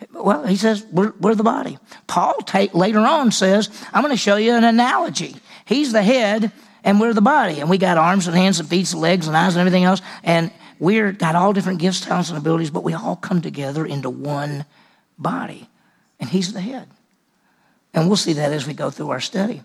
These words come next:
Guess who else had something to do with the church? That's the Holy Spirit. First Corinthians twelve thirteen, "For just as the body is one," there's one body, the church, "yet there's many parts." Yeah.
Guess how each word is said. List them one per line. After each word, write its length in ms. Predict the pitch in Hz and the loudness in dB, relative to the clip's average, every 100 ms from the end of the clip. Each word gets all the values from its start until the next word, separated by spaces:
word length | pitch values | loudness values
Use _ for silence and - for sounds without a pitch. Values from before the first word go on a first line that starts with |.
| _ - - | _ -20 -6
Guess 220 | 208 233 | -2 0
who 180 | 254 247 | 4 4
else 420 | 240 156 - - - _ - | 2 -2 -10 -16 -16 _ -6
had 180 | 151 151 | -4 -4
something 280 | 170 160 | -4 -4
to 120 | 156 156 | -4 -2
do 140 | 151 | -2
with 120 | 147 | -4
the 80 | 147 | -6
church? 460 | 143 143 156 156 - | -10 -10 -10 -12 -8
That's 180 | 156 | -6
the 80 | - | -4
Holy 220 | 151 151 | -4 -4
Spirit. 400 | 151 - 143 170 - _ - - | -4 -6 -6 -6 -8 _ -20 -20
First 220 | - 170 - | -6 -6 -2
Corinthians 380 | 170 156 160 | -4 -2 -4
twelve 300 | - 170 160 | -4 -2 -2
thirteen, 460 | 156 160 - 175 180 | -2 -4 0 2 2
"For 120 | 165 | 2
just 280 | 165 185 - | 0 -2 -4
as 100 | 147 | -6
the 60 | 147 | -4
body 360 | 156 202 196 | 0 2 0
is 120 | 151 143 | -2 0
one," 380 | 175 160 127 | 0 0 -4
there's 180 | 220 175 | -4 -2
one 180 | 170 202 | 2 2
body, 300 | 160 135 160 - _ | 2 0 -4 -12 _
the 80 | - | -12
church, 240 | - 156 - - | -10 -10 -12 -4
"yet 180 | 220 220 | -2 0
there's 160 | 180 | 2
many 180 | 226 262 | 4 2
parts." 480 | - 202 165 - - _ _ _ _ _ - | 0 -2 -2 -6 -12 _ _ _ _ _ -2
Yeah. 260 | 143 151 | 0 0